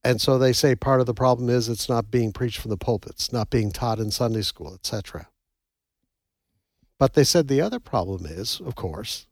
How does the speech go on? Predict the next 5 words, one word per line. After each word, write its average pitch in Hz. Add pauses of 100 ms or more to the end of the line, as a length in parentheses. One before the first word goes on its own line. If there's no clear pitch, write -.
(120)
is 120
the 120
propaganda 127 (320)
in 123
universities. 131